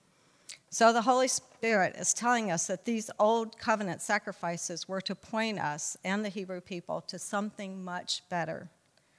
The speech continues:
a sacrifice that would be effective, not just a shadow or a reminder of guilt. Because it says in the,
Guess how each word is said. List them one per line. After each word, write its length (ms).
a 60
sacrifice 720
that 160
would 160
be 140
effective, 600
not 240
just 260
a 40
shadow 560
or 160
a 40
reminder 720
of 200
guilt. 440
Because 300
it 100
says 220
in 160
the, 120